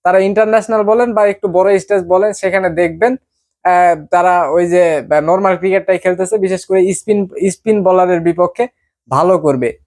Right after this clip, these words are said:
আহ, এটা স্বাভাবিক। আর আসলে এরকম, আহ, প্রায় দুইশো রানের প্র-, টার্গেট, প্রায় এইরকম টার্গেটে ব্যাটিংয়ে নেমে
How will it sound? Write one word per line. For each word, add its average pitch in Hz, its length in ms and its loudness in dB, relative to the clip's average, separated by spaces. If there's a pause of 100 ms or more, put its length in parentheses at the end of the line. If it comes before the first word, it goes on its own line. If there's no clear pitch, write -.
(300)
আহ, 175 60 4
এটা 175 440 2
স্বাভাবিক। 160 500 -2 (440)
আর 175 240 2
আসলে 190 600 0
এরকম, 196 420 0
আহ, 156 320 0
প্রায় 180 200 2
দুইশো 180 320 -2
রানের 190 360 0
প্র-, 143 360 -10
টার্গেট, 175 400 0
প্রায় 156 220 2
এইরকম 175 480 -2
টার্গেটে 180 360 0
ব্যাটিংয়ে 170 380 -2
নেমে 170 420 0